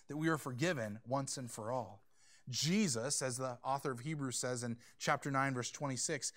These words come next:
has appeared once for all at the end of the ages to put away sin by the sacrifice of himself. Once for all. He alone is the one-time sacrifice for our sins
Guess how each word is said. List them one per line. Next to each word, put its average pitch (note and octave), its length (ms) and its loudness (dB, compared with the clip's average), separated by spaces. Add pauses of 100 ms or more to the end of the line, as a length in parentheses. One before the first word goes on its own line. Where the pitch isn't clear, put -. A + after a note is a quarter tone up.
(180)
has C#3+ 140 2
appeared D3+ 560 6
once F3+ 480 6 (160)
for E3+ 340 2
all C3 400 6
at A#2+ 140 -8
the A#2 100 -6 (100)
end E3 220 0
of E3+ 140 -2
the F3 180 -8
ages A2 460 -4 (220)
to C3 80 -4
put - 420 0
away C3 300 -2
sin A2 520 -2 (300)
by A2 100 -2
the G2+ 120 -8
sacrifice G#2+ 800 -4 (280)
of - 120 -20
himself. - 600 -14 (340)
Once A#2+ 460 2 (220)
for - 240 -8
all. G2+ 300 -8 (140)
He C#3+ 180 0
alone A#2+ 520 0 (220)
is A2+ 140 -6
the B2 100 0
one-time B2+ 600 2
sacrifice A#2 560 -2
for G#2 220 -10
our G#2 80 -10
sins G#2 360 -6